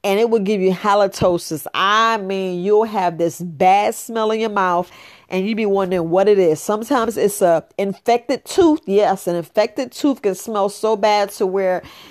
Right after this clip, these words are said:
you just want your mate to just close their mouth. It's worse than morning breath.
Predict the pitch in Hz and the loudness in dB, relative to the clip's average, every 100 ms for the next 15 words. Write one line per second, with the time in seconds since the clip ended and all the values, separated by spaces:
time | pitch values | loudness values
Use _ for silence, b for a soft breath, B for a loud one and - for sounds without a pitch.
0 | B B - 214 247 202 220 220 240 202 | B B -10 -6 -4 -4 -4 -6 -6 -6
1 | 185 214 190 180 185 - - 220 202 175 | -4 -4 -4 -8 -8 -12 -6 0 0 0
2 | 185 170 175 175 - - _ _ - 202 | -4 -4 -4 -4 -8 -16 _ _ -4 -2
3 | 175 190 214 262 - 226 190 190 208 185 | 0 2 4 2 0 -4 -2 -2 0 0
4 | 165 156 131 - _ | -2 -2 -4 -6 _